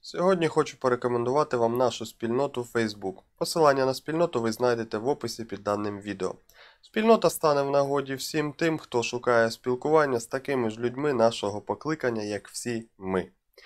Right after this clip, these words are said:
Тут люди дуже багато дають порад, дуже багато людей шукає порад, просто ділиться своїми перемогами,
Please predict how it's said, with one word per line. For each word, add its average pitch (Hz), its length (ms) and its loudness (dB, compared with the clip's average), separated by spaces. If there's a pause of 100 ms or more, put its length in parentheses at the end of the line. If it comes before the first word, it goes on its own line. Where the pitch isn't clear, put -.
(340)
Тут - 260 0
люди 127 300 0
дуже 143 280 -2
багато 107 400 0
дають 143 380 0
порад, 127 360 2
дуже 123 260 0
багато 104 420 0
людей 95 320 -4
шукає 135 540 2
порад, 127 580 2
просто 175 520 2
ділиться 147 480 -2
своїми 135 360 0
перемогами, 131 800 0